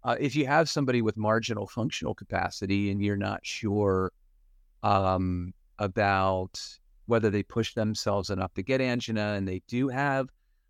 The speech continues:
uh, a high calcium score in that setting, I think it wouldn't be unreasonable to consider a functional study like,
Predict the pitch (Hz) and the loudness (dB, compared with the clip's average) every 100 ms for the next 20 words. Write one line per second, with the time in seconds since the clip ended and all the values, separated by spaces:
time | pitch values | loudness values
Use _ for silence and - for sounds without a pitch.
0 | _ 120 123 120 110 127 135 - 135 127 | _ -2 0 0 0 0 0 0 -2 -2
1 | 135 127 - 135 131 131 - 107 107 113 | -4 -4 -2 0 2 0 -2 -2 -2 -2
2 | - - 139 139 139 - - 120 110 - | -4 -2 0 0 0 -4 -4 -4 -2 -2
3 | 110 113 107 110 - 95 104 135 135 135 | 0 0 0 -2 0 -4 -2 -2 0 0
4 | 127 127 120 113 - 101 92 82 92 98 | 0 0 -2 -4 -4 -2 -2 -2 -2 -2
5 | - 131 127 - 127 143 101 92 127 | -2 -2 -2 -2 0 2 4 2 0